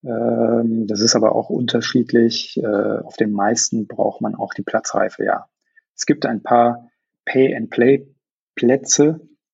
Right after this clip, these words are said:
oder auch so Pitch- und Putt-Plätze, da darf man einfach rausgehen und spielen. Ja, aber das ist auch nicht so ganz ungefährlich, weil, ähm, wenn die Bälle da kreuz und ke-, quer fliegen und die Bahnen laufen nah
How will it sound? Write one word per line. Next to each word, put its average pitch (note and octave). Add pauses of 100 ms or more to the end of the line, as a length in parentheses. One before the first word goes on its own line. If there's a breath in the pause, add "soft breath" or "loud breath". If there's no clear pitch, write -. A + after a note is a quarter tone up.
(280)
oder G2+
auch -
so G2+
Pitch- -
und -
Putt-Plätze, C3+ (360 soft breath)
da G#2+
darf G#2+
man G#2+
einfach G2+
rausgehen G#2
und -
spielen. - (1500)
Ja, G#2+
aber A#2
das G#2+
ist A#2+
auch A#2+
nicht B2
so A#2
ganz A#2
ungefährlich, A#2+ (600 soft breath)
weil, G#2+
ähm, G2+ (280)
wenn A#2
die A2+
Bälle A2+
da A2+
kreuz A#2
und A2
ke-, - (140)
quer B2
fliegen C3+ (720 loud breath)
und -
die G#2+
Bahnen A2
laufen A2
nah A2+